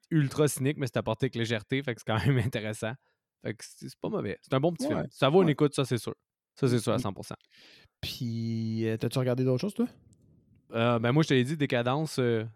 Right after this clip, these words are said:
Speaker 1: Décadence,
Speaker 2: Ah oui, c'est vrai, t'as,
Speaker 1: euh,
Speaker 2: t'as regardé
Speaker 1: six.
Speaker 2: les autres Décadences.
Speaker 1: Non, juste
Speaker 2: Sinon,
Speaker 1: le
Speaker 2: on en a
Speaker 1: six. <laughs>
Speaker 2: juste le six.
Speaker 1: Ouais, juste le
Speaker 2: Sinon,
Speaker 1: six.
Speaker 2: on en a déjà parlé un peu hors onde, mais moi, j'ai, j'ai regardé Tenet aussi.
Speaker 1: Oui,
Speaker 2: Euh,
Speaker 1: c'est vrai, tu me l'avais dit, Tenet.
Speaker 2: que j'ai, j'ai, j'ai vraiment aimé. Mon petit cerveau a eu besoin d'une vidéo YouTube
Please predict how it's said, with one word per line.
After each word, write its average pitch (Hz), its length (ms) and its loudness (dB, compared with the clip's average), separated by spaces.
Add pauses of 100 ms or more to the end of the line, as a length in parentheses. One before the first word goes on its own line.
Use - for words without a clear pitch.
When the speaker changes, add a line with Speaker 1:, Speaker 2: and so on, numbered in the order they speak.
Speaker 1:
Décadence, 117 420 -2
Speaker 2:
Ah 139 60 8
oui, 151 120 8
c'est 147 120 -2
vrai, 147 180 2
t'as, 139 100 0
Speaker 1:
euh, 120 140 -2
Speaker 2:
t'as 127 80 -6
regardé 120 280 0
Speaker 1:
six. 135 60 -2
Speaker 2:
les 127 120 -2
autres 131 120 -4
Décadences. 131 580 -8 (100)
Speaker 1:
Non, 143 220 6
juste 175 160 8
Speaker 2:
Sinon, 226 80 8
Speaker 1:
le 202 60 8
Speaker 2:
on 180 40 8
en 170 120 8
a 165 60 8
Speaker 1:
six. 160 100 0
<laughs> - 560 -2
Speaker 2:
juste 147 240 4
le 143 60 4
six. - 520 2
Speaker 1:
Ouais, 131 160 -4 (420)
juste 135 260 0
le 135 120 6
Speaker 2:
Sinon, 165 200 4 (120)
Speaker 1:
six. 226 60 -8 (160)
Speaker 2:
on 147 80 0
en 151 60 4
a 156 180 6
déjà 160 260 8
parlé 180 260 6
un 208 160 6
peu 190 140 6
hors 156 400 8
onde, 202 240 4
mais 151 140 4
moi, 147 140 6
j'ai, 139 340 4
j'ai 123 140 0
regardé 127 440 0
Tenet 123 480 0
aussi. 113 380 -6 (320)
Speaker 1:
Oui, 165 260 6
Speaker 2:
Euh, - 40 4
Speaker 1:
c'est 120 100 -2
vrai, 117 140 2
tu 120 80 -2
me 107 60 2
l'avais 101 200 0
dit, 110 140 -4 (260)
Tenet. 101 260 -2
Speaker 2:
que 110 140 2
j'ai, 117 540 2
j'ai, 120 300 0
j'ai 117 160 0
vraiment 131 400 0
aimé. 139 500 4
Mon 135 220 2
petit - 160 -6
cerveau 151 500 6
a 127 180 10
eu 123 80 6
besoin 120 400 4
d'une 131 160 2
vidéo 127 320 4
YouTube 139 520 4